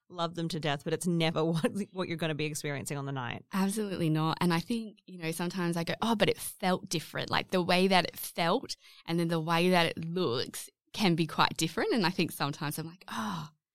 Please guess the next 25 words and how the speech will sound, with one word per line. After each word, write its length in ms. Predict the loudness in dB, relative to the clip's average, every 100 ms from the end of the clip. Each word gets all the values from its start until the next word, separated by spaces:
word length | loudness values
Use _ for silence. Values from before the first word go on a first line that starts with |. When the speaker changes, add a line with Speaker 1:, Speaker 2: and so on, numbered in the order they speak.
| _ -14
Speaker 2:
that's 160 | -8 -2
a 60 |
shame." 320 | 0 4 4 4
And 120 | 4
then 80 | 4
I 80 |
leave 180 | 2 0
it 80 | -2
a 40 |
few 180 | -6 -8
months 260 | -6 -6 -2
and 80 | -2
watch 220 | -2 -2
it, 20 |
and 80 | 0
I'm 80 | 2
like, 160 | 4
"Why 140 | 4 4
was 120 | 2
I 100 | 2
so 140 | 0
hard 220 | 0 2
on 80 | 4
myself?" 500 | 4 4 4 4 0 -4 -6
<laughs> 0 | 2